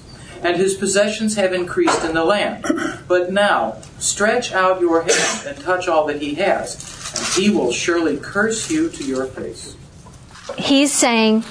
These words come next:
Speaker 2: "Job is serving you out of selfish concerns to get what he has, to get all the blessings he's got." And God is also blessing Job to gain his respect.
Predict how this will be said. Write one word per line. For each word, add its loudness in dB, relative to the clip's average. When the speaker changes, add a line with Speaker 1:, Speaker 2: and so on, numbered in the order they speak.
Speaker 2:
"Job 4
is 2
serving 4
you 6
out 4
of 2
selfish 2
concerns 0
to 4
get 2
what 6
he 4
has, 2
to 2
get 4
all 6
the 2
blessings 2
he's -2
got." 2
And 4
God 4
is 2
also 4
blessing 2
Job 4
to 0
gain 0
his -2
respect. -2